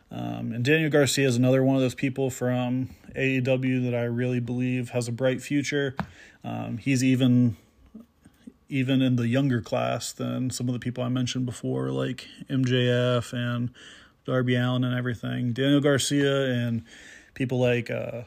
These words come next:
Hook and Lee Moriarty, I think, are really gonna be, uh, kind of the face of A E W moving forward. So always trying to grab any of his cards I can.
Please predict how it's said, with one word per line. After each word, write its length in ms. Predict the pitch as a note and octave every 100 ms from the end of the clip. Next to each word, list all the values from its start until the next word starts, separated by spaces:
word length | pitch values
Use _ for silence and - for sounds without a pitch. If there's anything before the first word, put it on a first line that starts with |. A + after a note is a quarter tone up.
| -
Hook 240 | C#3 C3+
and 120 | C3+
Lee 180 | B2+ C3
Moriarty, 680 | B2+ B2 B2 A#2+ A#2+ A#2+ A#2+
I 60 |
think, 260 | A2 A#2+ A2+
are 60 | A#2
really 320 | A#2+ A#2+ A#2
gonna 180 | A#2 A2+
be, 400 | A2+ A#2+ A#2+ G2+ - - -
uh, 240 | A#2 F#2 B2
kind 200 | B2 A#2+
of 80 |
the 80 | A#2+
face 400 | A#2 B2 A#2+ -
of 340 | A#2+ B2 B2 - - -
A 100 | B2
E 200 | B2 B2
W 560 | A#2+ A#2+ B2 B2 B2 B2
moving 280 | B2 A#2+ A#2
forward. 480 | A#2+ A#2 A#2+ A#2+
So 260 | - A#2+ B2 -
always 320 | - D3+ D3+ -
trying 180 | D3
to 60 | C#3
grab 260 | C3 C3+ C3+
any 180 | C3+
of 80 | B2+
his 160 | B2+ B2+
cards 320 | - C3 B2
I 100 | B2
can. 440 | - B2+ B2+ A#2+